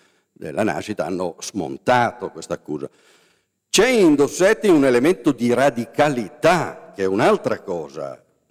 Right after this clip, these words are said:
alla radice poi radicalità evangelica, che può perfettamente convivere con la mediazione politica. Tant'è vero che,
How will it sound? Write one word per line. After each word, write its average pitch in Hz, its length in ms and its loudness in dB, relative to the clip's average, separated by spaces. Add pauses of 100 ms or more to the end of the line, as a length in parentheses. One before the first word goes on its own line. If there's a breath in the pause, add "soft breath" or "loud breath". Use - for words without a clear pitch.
(260)
alla 95 200 -2
radice 113 360 0
poi 113 180 2
radicalità 95 580 0
evangelica, 90 580 -2
che 87 120 -8
può - 160 -2
perfettamente 95 800 -2
convivere 113 560 0
con 95 160 -4
la 90 80 -2
mediazione 87 580 -4
politica. 85 640 -4 (600 soft breath)
Tant'è 123 240 2
vero 151 260 4
che, 120 200 0